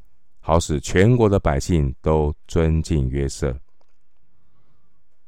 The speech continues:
后面的四十一到四十四节，也详细说明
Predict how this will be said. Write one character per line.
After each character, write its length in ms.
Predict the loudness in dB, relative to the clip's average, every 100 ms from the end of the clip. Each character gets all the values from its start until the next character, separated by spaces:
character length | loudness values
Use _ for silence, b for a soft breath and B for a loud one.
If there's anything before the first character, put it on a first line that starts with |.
| -18 -18 -18 -6
后 160 | 0 4
面 240 | 4 2
的 220 | 2 0
四 180 | 0 -4
十 220 | -2 -2
一 180 | -2 -2
到 240 | -2 -2
四 180 | -2 -4
十 120 | -4
四 200 | -4 -4
节， 340 | -4 -4 -6 -8 -12 -18 -18 -18 -18 -18 -12
也 120 | -8 -4
详 260 | 0 2
细 260 | 2 2 2
说 280 | 0 2 2
明 320 | 2 0